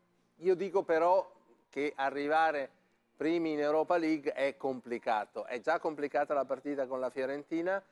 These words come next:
bisogna che vedere quante riserve mentali ha in questo momento la Roma e quante energie ha ancora da spendere sul piano fisico, perché la squadra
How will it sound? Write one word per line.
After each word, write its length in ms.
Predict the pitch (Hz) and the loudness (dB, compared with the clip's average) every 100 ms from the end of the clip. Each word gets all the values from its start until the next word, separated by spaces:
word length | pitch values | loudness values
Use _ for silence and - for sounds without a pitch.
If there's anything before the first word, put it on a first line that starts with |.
| _ _ - | _ _ -6
bisogna 340 | 151 180 185 | -2 0 2
che 220 | 160 165 | 2 2
vedere 540 | 139 170 185 202 202 - | 2 2 4 4 2 2
quante 500 | 196 208 214 - 185 | 2 2 0 0 2
riserve 920 | 165 - 180 190 185 165 185 185 - | 0 2 4 4 2 0 2 2 0
mentali 1160 | 160 175 196 196 180 - 190 190 196 208 214 185 _ _ _ | -2 2 2 2 2 4 6 4 4 0 -2 -6 _ _ _
ha 220 | 165 208 | 2 2
in 140 | 190 | 2
questo 300 | 175 175 - | 0 0 0
momento 640 | 165 165 180 180 - 156 143 | 0 2 0 0 0 2 4
la 220 | 147 147 | 4 4
Roma 500 | 160 185 196 208 208 - _ | 4 4 2 2 0 -6 _
e 140 | - - | -8 0
quante 500 | 185 185 202 - 175 | 2 4 2 2 2
energie 640 | 170 170 127 160 208 170 | 4 0 -2 2 4 6
ha 280 | 156 185 190 | 6 6 4
ancora 680 | 147 147 - 156 160 175 151 | -4 -6 0 2 4 2 2
da 160 | 139 | -2
spendere 720 | - - 151 147 156 165 151 _ _ _ | -2 0 0 2 2 2 0 _ _ _
sul 180 | - 117 | -12 -4
piano 280 | 147 139 139 | -2 0 0
fisico, 400 | 160 135 120 123 | 0 0 -2 -2
perché 320 | - - 156 | -2 0 0
la 100 | 147 | -2
squadra 500 | - 170 170 165 | 0 0 2 -2